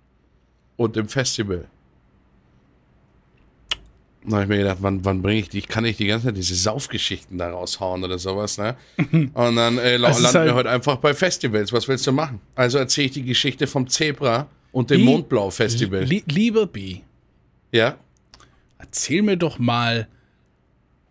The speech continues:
Speaker 2: die Geschichte vom Zebra und dem Festival.
Speaker 1: Sehr gern. Es war das Mondblau-Festival. Und,
Speaker 2: Mhm. Aber was
Speaker 1: ähm,
Speaker 2: ist das für ein Festival?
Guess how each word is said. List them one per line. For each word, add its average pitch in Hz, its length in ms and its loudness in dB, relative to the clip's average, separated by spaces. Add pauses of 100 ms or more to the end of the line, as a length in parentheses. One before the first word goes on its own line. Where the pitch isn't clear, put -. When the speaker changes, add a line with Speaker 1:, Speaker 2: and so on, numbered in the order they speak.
Speaker 2:
die 110 80 -10
Geschichte 160 840 -2 (360)
vom 95 260 -12
Zebra 131 560 0
und 107 240 -4
dem 113 140 -2
Festival. - 800 -6 (760)
Speaker 1:
Sehr 107 320 4
gern. 110 320 2
Es 98 220 0
war 127 100 4
das 127 180 0
Mondblau-Festival. 87 1120 -2 (480)
Und, 98 560 -2
Speaker 2:
Mhm. - 80 -12
Aber 101 140 4
was 92 100 4
Speaker 1:
ähm, 233 60 2
Speaker 2:
ist 196 140 2
das 151 80 -4
für - 120 -6
ein 113 100 -4
Festival? 95 500 -10